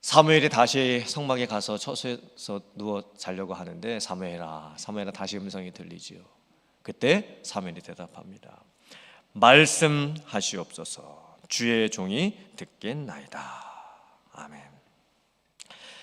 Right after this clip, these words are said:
오늘 성경 말씀을 보면 좀 특별한 부분이 사무엘이 처음부터 하나님께서 자기를 부르시는지를 깨닫지 못했던 이유를 사무엘이 아직 여호와를 알지 못했고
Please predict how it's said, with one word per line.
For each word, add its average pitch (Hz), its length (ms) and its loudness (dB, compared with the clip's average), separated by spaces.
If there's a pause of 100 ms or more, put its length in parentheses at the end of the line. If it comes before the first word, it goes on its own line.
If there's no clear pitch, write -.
(640)
오늘 160 220 6
성경 220 280 10
말씀을 185 360 10
보면 139 640 4
좀 135 120 -6
특별한 151 380 0
부분이 110 540 0
사무엘이 220 960 8
처음부터 240 800 8
하나님께서 202 560 4
자기를 143 520 4
부르시는지를 120 1500 -6
깨닫지 165 240 2
못했던 110 560 -4
이유를 104 680 0 (360)
사무엘이 139 460 0
아직 107 240 0
여호와를 98 380 -2
알지 95 760 -4
못했고 82 840 -14